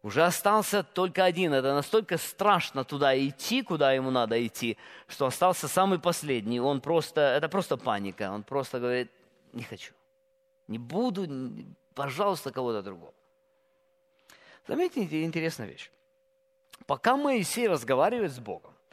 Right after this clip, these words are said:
пока он предлагает ему свои аргументы, Бог ему отвечает. Бог говорит: «Вот этот вопрос так решается, вот этот вопрос, уста не такие.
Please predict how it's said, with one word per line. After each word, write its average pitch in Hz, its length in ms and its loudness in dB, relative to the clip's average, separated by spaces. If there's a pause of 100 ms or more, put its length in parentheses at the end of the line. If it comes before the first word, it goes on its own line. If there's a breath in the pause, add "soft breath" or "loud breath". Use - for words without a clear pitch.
(380 loud breath)
пока - 200 -2
он 285 160 4
предлагает 220 560 4
ему 196 160 0
свои 175 200 2
аргументы, 160 500 0
Бог 165 320 -2
ему 302 180 0
отвечает. - 500 -10 (1700 soft breath)
Бог 214 240 2
говорит: 185 560 2
«Вот 143 160 0
этот 214 240 2
вопрос 107 300 -4
так 208 220 2
решается, 139 500 -2
вот 175 120 2
этот 240 180 2
вопрос, 127 440 -2
уста 294 360 0
не 233 120 0
такие. 110 300 -6